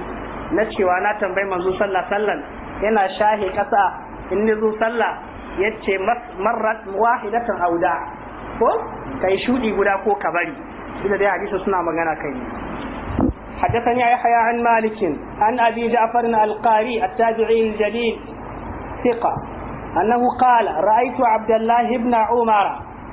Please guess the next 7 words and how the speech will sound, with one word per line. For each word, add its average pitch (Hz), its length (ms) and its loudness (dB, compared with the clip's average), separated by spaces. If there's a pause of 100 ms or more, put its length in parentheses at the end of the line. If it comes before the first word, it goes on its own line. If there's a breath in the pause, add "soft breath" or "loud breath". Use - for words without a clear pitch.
(480)
na 262 260 4
ga 269 140 2 (100)
Abdullahi 226 540 4
ibn 240 180 0
Umar 220 460 4 (240)
idza 185 320 2 (120)
ahwa, 151 760 2